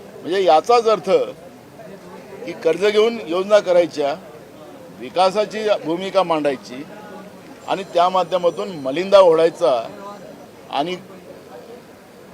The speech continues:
कामाची क्वालिटी आपण पाहतो आहे, ती बोगस क्वालिटी आपल्याला पाहायला मिळते आहे. म्हणजे, अटल सेतूसारख्या, अ, सेतूलाही,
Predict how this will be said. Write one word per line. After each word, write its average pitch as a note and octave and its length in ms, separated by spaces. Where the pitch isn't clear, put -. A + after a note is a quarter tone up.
कामाची F#3+ 400
क्वालिटी F#3+ 420
आपण E3 240
पाहतो C#3+ 360
आहे, B2 220
ती D3+ 80
बोगस D#3+ 440
क्वालिटी F3 340
आपल्याला D#3 300
पाहायला C#3+ 280
मिळते C#3 340
आहे. G#2+ 120
म्हणजे, F3 480
अटल F3+ 240
सेतूसारख्या, F3 800
अ, C#3+ 480
सेतूलाही, F3+ 760